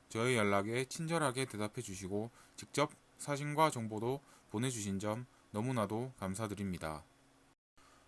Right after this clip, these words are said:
먼저 김석원 조경가님에 대한 소개를 하자면 한국전통문화대학교에서 전통조경학과 학사, 서울대학교 환경대학원에서 환경조경학과 석사를 취득하셨습니다. 그리고 씨에이 조경기술사무소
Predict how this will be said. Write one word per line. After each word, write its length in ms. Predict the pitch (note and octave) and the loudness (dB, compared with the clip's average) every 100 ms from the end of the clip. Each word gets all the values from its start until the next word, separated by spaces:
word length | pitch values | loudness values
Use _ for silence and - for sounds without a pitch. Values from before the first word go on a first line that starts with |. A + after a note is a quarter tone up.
| - | -6
먼저 320 | A2 A2+ C#3 C#3 | -2 2 4 4
김석원 460 | B2+ B2 C#3 E3 | 2 0 4 4
조경가님에 600 | C#3+ B2 B2+ C#3 A#2 A#2+ | 4 2 6 6 6 2
대한 400 | B2 G2+ G#2+ B2 | 2 4 4 2
소개를 320 | A#2+ C3 C3+ C3+ | -4 0 2 2
하자면 500 | G#2+ G2+ G#2 G2 F2 - - - - | 2 0 2 0 -2 -12 -20 -20 -6
한국전통문화대학교에서 1600 | E3 F3 F#3 - C3 D#3+ D#3 A#2 C3+ C3+ C#3 C3 G#2+ G2 A#2 C#3 - | -2 0 0 0 0 0 0 2 2 4 4 4 0 2 2 0 -4
전통조경학과 960 | - A#2 D3+ D3+ B2 A2 C3 - - B2+ | -4 0 2 0 -2 0 0 0 2 2
학사, 600 | A#2+ A#2+ - - C#3 D3 - - - - | 0 -14 -8 2 2 2 -6 -20 -20 -20
서울대학교 840 | - D#3+ D#3+ C3+ A#2 - C#3+ D3+ E3+ - | -2 0 4 4 2 0 0 0 -2 -8
환경대학원에서 1040 | C#3+ C#3 D3+ B2+ A#2 A#2 G#2 F#2+ G#2+ C3+ - - _ | -6 -2 -2 0 2 2 0 -2 -2 -6 -8 -20 _
환경조경학과 960 | C3+ C3+ D3 - A2 C3 A#2 - B2 C#3+ | -2 0 0 -2 -4 -2 -4 0 0 0
석사를 500 | B2+ - B2+ C#3+ D#3 | -6 -2 0 0 -2
취득하셨습니다. 960 | - C#3+ C3 A#2 A#2+ F#2 E2+ F2 E2 - - - - - - - - - - - | -4 -2 -2 -2 -6 -6 -4 -4 -4 -8 -20 -20 -20 -20 -20 -20 -20 -20 -20 -4
그리고 360 | B2 B2+ C3+ D3 | 2 2 4 2
씨에이 540 | - F#3+ F#3 F#3 F#3+ | 2 4 6 6 4
조경기술사무소 1500 | - C3 C#3+ C3+ A#2 A#2 A#2 C#3+ D3+ - - B2 G#2+ C3 F3+ | 0 -2 -2 -2 -4 -4 2 4 4 0 -12 -10 -2 0 0